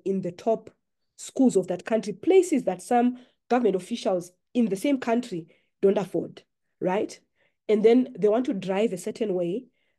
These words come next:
they want to live a certain way and be seen to be living as a,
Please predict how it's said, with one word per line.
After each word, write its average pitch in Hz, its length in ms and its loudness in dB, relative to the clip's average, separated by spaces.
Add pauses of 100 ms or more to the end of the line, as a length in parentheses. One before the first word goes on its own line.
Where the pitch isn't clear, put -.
they 180 100 0
want 214 180 0
to 277 80 0
live 233 240 4
a 190 60 2
certain 208 300 -2
way 190 200 4
and 190 220 -4 (440)
be 196 100 -8
seen 262 480 -4 (140)
to 208 160 -6
be 185 200 -8
living 180 600 -4
as 170 340 -6
a, 170 380 0